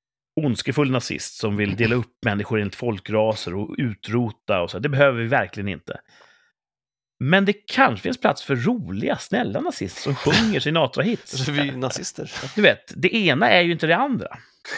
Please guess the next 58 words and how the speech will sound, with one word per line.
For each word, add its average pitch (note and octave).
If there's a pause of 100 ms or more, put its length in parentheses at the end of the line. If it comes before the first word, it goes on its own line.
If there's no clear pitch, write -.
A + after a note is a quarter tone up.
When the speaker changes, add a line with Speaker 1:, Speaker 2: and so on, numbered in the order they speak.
(320)
Speaker 1:
Även D3
om E3+
de -
Speaker 2:
Ja, -
så D#3+
Speaker 1:
råkar -
Speaker 2:
är C#3+
Speaker 1:
ha D3
Speaker 2:
det. C#3
Speaker 1:
samma B2+
kläder F#3+
på -
sig. - (140)
Speaker 2:
Ja, -
han D3+
var, F3
han D#3+
var E3+
väldigt F3
rolig. C#3+
Men E3
det G3
är -
också, G#3
han... E3+ (1300)
Han, -
<laughs> -
han F3
ser -
ju G3+
ut A3+
sådär, D#3
även F3
när F3
han F3+
inte F3
har D#3+
sin E3+
uniform, D3 (640)
så D3+
har C#3+
han C#3+
ju C#3+
en C#3
schysst -
snedben D3+
och C#3+
en C3+
mustasch -
som -
han A#2+
inte A2+
tar -
av G#2
sig G#2+
varje A2
dag. -
Alltså, C#3